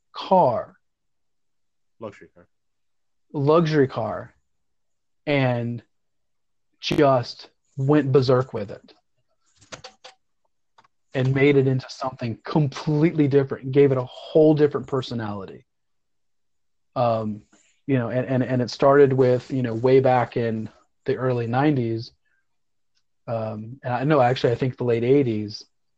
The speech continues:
Speaker 1: uh, but really kinda came into its own in the, in the, in the, in the early to mid nineties, um, with the, uh, with the E-Class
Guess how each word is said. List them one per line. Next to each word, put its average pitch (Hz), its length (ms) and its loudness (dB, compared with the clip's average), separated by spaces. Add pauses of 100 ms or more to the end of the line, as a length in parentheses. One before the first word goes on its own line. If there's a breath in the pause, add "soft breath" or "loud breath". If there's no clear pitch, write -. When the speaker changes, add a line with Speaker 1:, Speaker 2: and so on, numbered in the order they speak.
(320)
Speaker 1:
uh, 117 100 -4
but 120 140 -6
really 131 280 4
kinda 123 220 -2
came 127 220 -4
into 120 240 -4
its 107 120 -6
own 131 200 -2
in 113 100 -6
the, 113 100 -8
in 113 200 -8
the, 107 280 -10
in 113 120 -8
the, 110 200 -10
in 117 100 -8
the 104 80 -10
early 135 300 0
to 120 100 -10
mid 113 200 -6
nineties, 120 640 -6 (800)
um, 113 380 -6 (120)
with 127 280 -6
the, 110 260 -6
uh, 95 220 -10 (220)
with 123 180 -6
the 127 180 -2
E-Class - 580 -4